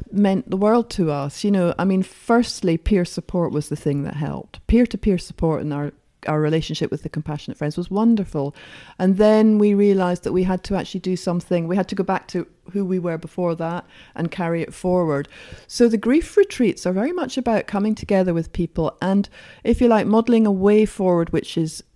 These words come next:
through photography, through film, through creative writing, and actually through physical exercise and boxing.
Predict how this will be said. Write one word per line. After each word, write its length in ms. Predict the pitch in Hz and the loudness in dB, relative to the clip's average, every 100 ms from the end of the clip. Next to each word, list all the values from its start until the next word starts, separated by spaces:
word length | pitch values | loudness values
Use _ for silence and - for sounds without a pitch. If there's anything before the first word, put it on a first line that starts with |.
| - | -14
through 220 | - 180 | -4 -4
photography, 880 | - - 202 190 185 - 185 180 180 - - | -4 -4 -4 -2 -4 -2 0 0 -2 -10 -6
through 200 | - 165 | 0 0
film, 640 | - 175 160 160 160 165 _ - _ _ _ _ _ _ - | 2 4 4 4 2 -4 _ -20 _ _ _ _ _ _ -6
through 240 | - 185 | 2 2
creative 540 | - 185 175 - 170 | 2 0 0 0 -2
writing, 400 | 160 160 165 190 | 2 2 0 -2
and 80 | 185 | -2
actually 300 | 262 330 302 | -4 -4 -8
through 240 | - 254 214 | -4 -2 -2
physical 480 | - 190 190 185 - | -4 -6 -6 -10 -6
exercise 640 | 190 - 190 - 165 151 | -6 -6 -10 -6 -6 -4
and 140 | 160 | -4
boxing. 560 | 185 202 - - 143 | -2 -4 -4 -4 -4